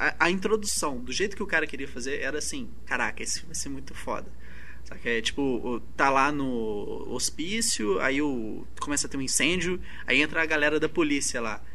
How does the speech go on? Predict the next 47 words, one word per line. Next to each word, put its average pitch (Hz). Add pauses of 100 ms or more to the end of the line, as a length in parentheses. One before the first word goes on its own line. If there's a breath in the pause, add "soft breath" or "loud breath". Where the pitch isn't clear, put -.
(200 soft breath)
E 123
o -
Michael 123
Myers 131
foge, 151
na 151
hora 151
que 165
ele 156
mata 151
os -
caras, 131 (140)
os 127
bombeiros, 131
na 117
verdade, 123 (360 soft breath)
ele 127
usa 139
a -
roupa 135
dos 123
bombeiros 120
pra 139
sair 139
fora. 113 (260 loud breath)
Tipo, -
suspense 180
ali 147
no 151
storyboard, 156
cara, 110
aquela 123
coisa 127
que 139
você 135
fica, 120
caraca, - (200)
eu 143
quero 123
ver 117
isso. - (240 loud breath)
Só -
que -
acabou 131
que 127
esse 131
filme 135